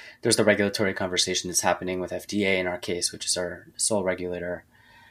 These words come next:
And that takes time, right? They have a lot of questions. Um, there's a lot of consensus building that needs to happen, I think, within the, the halls of the U S government, that this is, that we've thought through all of the potential s-,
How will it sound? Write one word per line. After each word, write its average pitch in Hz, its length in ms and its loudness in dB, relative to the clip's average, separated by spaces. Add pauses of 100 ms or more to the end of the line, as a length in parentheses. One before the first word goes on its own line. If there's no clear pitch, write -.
(160)
And 165 100 8
that 170 100 4
takes 139 200 6
time, 90 400 0
right? 90 180 0
They 95 120 0
have 95 360 0
a - 80 -6
lot 98 140 0
of 101 60 -4
questions. 98 920 2
Um, 87 540 -10
there's 92 180 0
a 87 40 -6
lot 92 140 2
of 90 320 -4 (480)
consensus 120 560 6
building 107 380 4
that 110 160 -2
needs 107 200 0
to 107 100 4
happen, 104 600 0 (180)
I - 60 -8
think, 107 200 -6
within 98 240 -4
the, 98 400 -2
the 101 80 4
halls 101 260 2
of 107 60 2
the 101 100 -2
U 98 120 2
S 95 120 0
government, 95 420 -2
that - 120 -8
this - 220 2
is, - 240 2
that 104 120 -2
we've 107 160 -2
thought 101 320 4
through 98 240 -4
all 92 160 0
of 92 120 -6
the 95 80 -8
potential 95 640 -6 (640)
s-, - 140 4